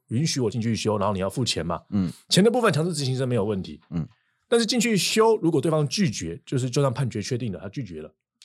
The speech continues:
Speaker 1: 那法院只是罚他代金，
Speaker 2: 嗯。
Speaker 1: 请他开门，
Speaker 2: 嗯。
Speaker 1: 那不开门就继续罚。但是如果今天是他修，啊，他如果没有修，你跟法院讲这件事情，那你可以做一件事情，就是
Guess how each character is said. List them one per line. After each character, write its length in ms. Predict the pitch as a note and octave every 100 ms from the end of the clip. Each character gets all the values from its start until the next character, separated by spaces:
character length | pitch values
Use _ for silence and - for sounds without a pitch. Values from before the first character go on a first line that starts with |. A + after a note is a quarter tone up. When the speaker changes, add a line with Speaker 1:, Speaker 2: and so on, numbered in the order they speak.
| _ _ _ _ _
Speaker 1:
那 300 | B2+ C3 A#2+
法 220 | G#2 B2
院 100 | E3+
只 120 | B2+ A2
是 120 | C#3+
罚 160 | A#2+ G#2+
他 80 | A2+
代 200 | A#2+ G#2
金， 260 | G2 G#2 -
Speaker 2:
嗯。 200 | A2+ F#2+
Speaker 1:
请 140 | F#2+
他 140 | G2 A#2+
开 180 | - A#2
门， 160 | F#2+ - -
Speaker 2:
嗯。 100 | G2
Speaker 1:
那 60 | F#2+
不 140 | C#3
开 160 | B2 A#2+
门 120 | G#2+
就 80 | A2
继 80 | G2+
续 140 | A2
罚。 280 | E2+ F#2 - _ _ - _ _ _ _ _ -
但 240 | A#3 G3+
是 220 | E3 F#3+
如 180 | C#3 G#3+
果 140 | F#3+
今 80 | D3
天 100 | F3+
是 80 | E3+
他 240 | - E3
修， 400 | F3+ - F3+ F#3 _ _ _
啊， 100 | C#3
他 240 | - G#3 A#3+
如 100 | A#3+
果 140 | B2+
没 140 | G#2+
有 120 | A2+ F2+
修， 320 | G#2 G#2 - _ _ _ C3+
你 100 | G2+
跟 160 | C3+
法 140 | A2+ G2
院 160 | A2+
讲 140 | G2 E2
这 80 |
件 120 | F#2 F2+
事 140 | G#2
情， 240 | F#2 F3+ G3+
那 120 | D#3
你 180 | C3 A2+
可 140 | - C#3+
以 120 | A2
做 180 | B2 A2
一 40 |
件 140 | A2+
事 120 | G2 G#2+
情， 80 |
就 120 | G2+ G#2+
是 200 | G#2